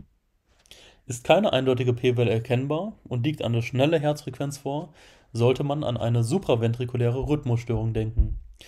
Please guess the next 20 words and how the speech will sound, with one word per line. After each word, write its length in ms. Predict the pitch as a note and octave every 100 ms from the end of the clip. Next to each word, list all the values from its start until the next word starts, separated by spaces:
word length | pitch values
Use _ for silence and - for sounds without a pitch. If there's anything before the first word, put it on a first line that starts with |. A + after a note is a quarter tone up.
| - -
Zu 140 | - B2+
diesen 300 | D#3+ A3 F3+
gehört 300 | C3 B2+ B2
unter 220 | A#2 -
anderem 300 | B2 C3 D#3+
das 180 | E3 -
Vorhofflimmern. 720 | B2 A2 G2+ - G#2 G#2+ A2+ _ _ _ _ _ _ - _ _ _ _ _ - - - -
Beim 120 | B2
Vorhofflimmern 600 | A#2+ F3+ G3+ F#3+ F3 D3+
liegt 180 | C3+ A#2+
ein 120 | B2+
unregelmäßiger 840 | A#2+ F#3 D#3 C#3 A#2+ A#2+ C3 B2
Rhythmus 500 | C3 D3 E3+ G#3+ - -
und 160 | D#3
Flimmerwellen, 680 | - E3 C#3+ A2+ A2+ A2 A2+ - _ _ _ _ _
hier 300 | _ E3 G#3+
in 80 | E3
grün 240 | D#3 C#3+ B2
dargestellt, 480 | A2 A2+ A#2+ D3
vor. 380 | - A2+ G#2+ G#2+